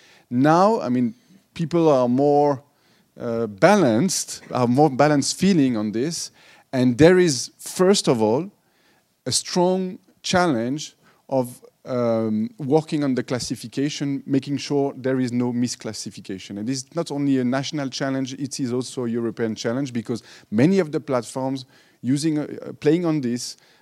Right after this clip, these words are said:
pretend that they benefit from E U law in terms of services. So this is also an issue for the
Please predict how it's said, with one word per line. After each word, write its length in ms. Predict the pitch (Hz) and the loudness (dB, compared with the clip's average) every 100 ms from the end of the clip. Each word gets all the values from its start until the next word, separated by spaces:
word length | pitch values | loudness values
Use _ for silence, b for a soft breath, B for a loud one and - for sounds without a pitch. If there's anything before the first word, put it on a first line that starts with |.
| b - | b -6
pretend 460 | 127 151 156 165 | -4 0 0 0
that 200 | 135 117 | -2 0
they 140 | 123 135 | 0 2
benefit 480 | 147 151 143 135 | 2 0 -2 -6
from 260 | - 127 120 | -6 -6 -4
E 40 | |
U 260 | 127 123 117 | -4 -2 -2
law 420 | 113 131 170 165 | -2 -2 -4 -6
in 180 | 123 117 | -8 -8
terms 260 | 113 120 107 | -8 -8 -8
of 100 | 104 | -8
services. 640 | - 123 131 135 180 190 | -6 -6 -6 -8 -8 -10
So 360 | - 135 127 120 | -6 -2 -2 -2
this 200 | 127 135 | -4 -6
is 120 | 135 | -6
also 320 | 135 - 131 | -6 -6 -4
an 100 | 120 | -2
issue 240 | 123 - 127 | -2 -4 -10
for 220 | 120 110 | -8 -6
the 160 | 113 | -6